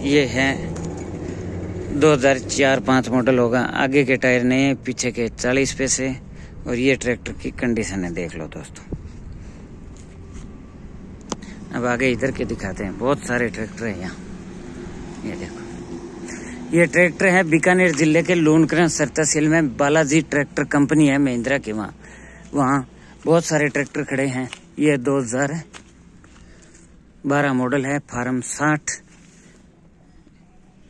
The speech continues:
पीछे के टायर चालीस पैसे और आगे के ख़त्म ही मानो, नए के बराबर है। ये condition है tractor की,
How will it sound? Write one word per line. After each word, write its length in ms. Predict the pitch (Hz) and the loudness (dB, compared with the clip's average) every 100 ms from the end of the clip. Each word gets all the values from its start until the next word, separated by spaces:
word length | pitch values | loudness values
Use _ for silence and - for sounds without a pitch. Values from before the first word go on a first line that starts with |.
| - - | -12 -4
पीछे 280 | 151 - 131 | -2 0 0
के 120 | 135 | 0
टायर 280 | 131 127 107 | 0 0 0
चालीस 440 | - 135 151 139 | 0 2 2 0
पैसे 400 | 147 143 151 151 | -2 -2 2 2
और 300 | - 127 123 | 2 -2 -2
आगे 320 | 127 123 131 | 0 0 2
के 140 | 131 131 - - - | 2 0 -2 -12 -6
ख़त्म 280 | 123 135 | 0 4
ही 80 | 131 | 4
मानो, 300 | 117 113 113 110 - - 127 | 4 2 0 -4 -10 -6 -2
नए 140 | 127 | -2
के 140 | - | -2
बराबर 340 | 113 117 110 113 | -4 -4 -6 -8
है। 80 | 117 | -6
ये 180 | 131 139 | -4 -4
condition 440 | 120 110 107 107 | -4 -6 -6 -8
है 80 | 104 | -10
tractor 380 | - 101 - 107 | -12 -16 -16 -18
की, 200 | - | -18